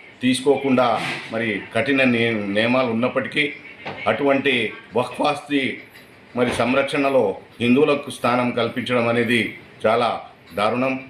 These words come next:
చాలా రాజ్యాంగ విరుద్ధం. మరి వక్ఫ్ ఆస్తి ఏ ఒక్కరి దగ్గర మరి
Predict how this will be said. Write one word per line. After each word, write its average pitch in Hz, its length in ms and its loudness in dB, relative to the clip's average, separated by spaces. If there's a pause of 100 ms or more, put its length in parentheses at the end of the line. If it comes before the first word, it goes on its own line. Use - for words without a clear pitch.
(180)
చాలా 107 280 0 (360)
రాజ్యాంగ 110 420 0
విరుద్ధం. 120 400 0 (560)
మరి 120 220 2 (880)
వక్ఫ్ 127 300 0
ఆస్తి 147 400 0 (480)
ఏ 127 100 2
ఒక్కరి 143 360 2
దగ్గర 131 300 2 (520)
మరి 120 180 -2